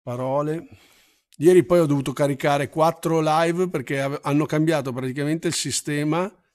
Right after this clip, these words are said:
delle live. Io facevo la live, ma non me le salvava e quindi ho dovuto caricarli a mano. Per fortuna ho le copie. E per fortuna, nel senso, non le tengo tutte, però gli ultimi, le ultime, diciamo, le ultime dieci ce le ho e le ho recuperate così.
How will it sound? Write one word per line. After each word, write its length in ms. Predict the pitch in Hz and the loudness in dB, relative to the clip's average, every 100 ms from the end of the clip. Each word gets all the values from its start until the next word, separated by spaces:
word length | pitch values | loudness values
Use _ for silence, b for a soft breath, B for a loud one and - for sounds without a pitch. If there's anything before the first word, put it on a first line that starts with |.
| _ _ | _ _
delle 280 | - 139 143 | -10 -6 -4
live. 580 | 143 143 147 170 170 190 | -2 -2 0 0 -2 -2
Io 140 | 165 | -2
facevo 380 | - 147 - 147 | -2 -4 -4 -2
la 340 | 156 160 156 | 0 2 2
live, 240 | 156 160 175 | 0 0 0
ma 160 | 156 | 0
non 120 | 135 131 | -2 -4
me 60 | |
le 100 | 131 | -4
salvava 540 | 117 135 120 117 110 117 | -4 -4 -4 -6 -6 -8
e 40 | |
quindi 220 | - 135 | -4 -4
ho 40 | 127 | -4
dovuto 220 | 117 113 | -6 -10
caricarli 500 | 120 113 117 113 110 | -10 -8 -8 -8 -8
a 60 | |
mano. 400 | 110 101 104 107 _ _ _ _ _ _ | -10 -12 -12 -14 _ _ _ _ _ _
Per 120 | 120 | -10
fortuna 440 | 104 127 147 170 147 | -4 -2 0 2 2
ho 80 | |
le 100 | 127 | -2
copie. 600 | 113 113 107 - 113 120 _ _ _ _ _ _ _ _ _ _ _ _ _ - | -4 -6 -6 -6 -8 -8 _ _ _ _ _ _ _ _ _ _ _ _ _ -16
E 60 | 104 | -8
per 120 | 110 | -8
fortuna, 360 | - 110 120 | -6 -6 -6
nel 100 | 117 | -6
senso, 320 | 104 123 107 117 | -4 -4 -4 -2
non 140 | 117 | -2
le 100 | 120 | -4
tengo 300 | 135 127 110 | -2 -2 -4
tutte, 340 | 123 107 123 | -10 -12 -12
però 260 | 98 120 127 | -10 -8 -8
gli 100 | 135 | -8
ultimi, 600 | 123 117 127 120 117 120 120 | -8 -4 0 2 4 0 -2
le 80 | |
ultime, 320 | 123 120 123 120 | -6 -6 -6 -6
diciamo, 360 | 107 127 117 | -8 -8 -6
le 100 | 117 | -6
ultime 260 | 117 127 123 | -6 -6 -4
dieci 320 | 120 120 123 | -4 -6 -8
ce 160 | - 127 | -8 -6
le 120 | 113 | -6
ho 200 | 110 117 | -8 -10
e 300 | 110 104 101 | -10 -8 -8
le 80 | 104 | -8
ho 160 | 104 101 | -8 -10
recuperate 580 | 101 - 110 104 101 | -12 -18 -18 -18 -16
così. 240 | 101 101 | -18 -18